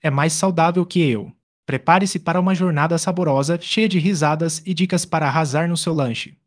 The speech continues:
Principais pontos: um. Cenouras são a estrela da receita. Dois. Fácil de fazer até para quem queima água. Três. O cheiro é tão bom que vou lamparinar a cozinha.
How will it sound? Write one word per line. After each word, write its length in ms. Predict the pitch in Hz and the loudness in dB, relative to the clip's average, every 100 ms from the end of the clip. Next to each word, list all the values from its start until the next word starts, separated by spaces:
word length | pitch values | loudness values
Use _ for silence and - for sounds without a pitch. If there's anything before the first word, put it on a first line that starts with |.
| _ _ | _ _
Principais 500 | 160 156 - 147 151 | 0 0 2 2 0
pontos: 380 | - 147 156 - | 0 -2 -2 -2
um. 200 | 127 117 110 _ _ - | -2 -2 -6 _ _ -2
Cenouras 460 | - 185 170 170 160 | 6 8 8 8 6
são 180 | 175 | 8
a 60 | 180 | 8
estrela 420 | 185 - 139 131 | 6 6 4 6
da 80 | 135 | 6
receita. 760 | 135 135 - 131 110 110 113 - _ _ - | 6 4 4 4 2 -2 -8 -10 _ _ 4
Dois. 440 | 165 117 - - _ _ _ | 4 4 0 -6 _ _ _
Fácil 300 | 190 190 147 | 2 4 2
de 80 | 143 | 2
fazer 320 | 170 139 135 | 2 2 2
até 220 | 131 143 | 2 2
para 200 | 156 160 | 4 2
quem 180 | 160 208 | 4 2
queima 300 | 214 185 190 | 4 6 6
água. 400 | 165 113 110 117 _ _ _ | 4 0 -6 -14 _ _ _
Três. 420 | 202 151 117 - - _ _ - | 6 6 6 2 -8 _ _ -6
O 40 | |
cheiro 200 | - 147 | 0 2
é 40 | 160 | 2
tão 200 | 160 143 | 0 0
bom 220 | 139 175 | 2 0
que 100 | 180 | 0
vou 140 | 147 | 0
lamparinar 500 | 143 151 180 175 156 | 2 2 0 2 4
a 60 | 151 | 2
cozinha. 560 | 156 143 120 113 110 | 0 -2 -2 -4 -6